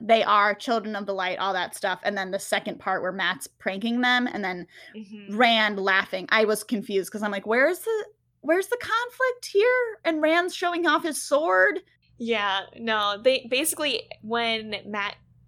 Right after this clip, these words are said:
Speaker 2: destroys the cart and, like, whatever rolls off of it
Speaker 1: Mm-hmm.
Speaker 2: and splashes the White Cloaks, um, everyone in the area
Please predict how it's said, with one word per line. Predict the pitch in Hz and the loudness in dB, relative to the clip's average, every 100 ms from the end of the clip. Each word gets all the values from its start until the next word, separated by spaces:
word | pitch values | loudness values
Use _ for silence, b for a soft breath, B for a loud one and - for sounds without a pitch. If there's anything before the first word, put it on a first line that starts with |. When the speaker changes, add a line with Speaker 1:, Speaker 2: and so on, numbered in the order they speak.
| _ - | _ -12
Speaker 2:
destroys | 220 - 233 214 214 | -6 -6 -4 -4 -4
the | - | -8
cart | - - 185 190 - | -10 -4 -4 -4 -6
and, | 190 | -12
like, | 180 180 - | -10 -10 -8
whatever | 196 180 180 185 175 160 | -4 -4 -4 -6 -6 -6
rolls | 190 180 185 | -6 -6 -4
off | 254 247 | -2 -2
of | |
it | 220 | 0
Speaker 1:
Mm-hmm. | 214 | 0
Speaker 2:
and | 262 262 | 0 -2
splashes | - 175 185 190 180 | -6 -8 -8 -12 -10
the | 185 | -8
White | 175 180 | -6 -8
Cloaks, | - 214 196 196 - - | -8 -8 -6 -4 -2 -2
um, | - 202 180 165 160 185 - - | -4 -4 -4 -6 -10 -20 -12 -2
everyone | 226 240 220 208 196 170 165 _ - | -2 0 -2 -2 -4 -6 -16 _ -8
in | 202 190 180 175 _ | -8 -8 -16 -20 _
the | 190 - | -6 -2
area | 190 180 160 147 147 | -2 -2 -2 -4 -4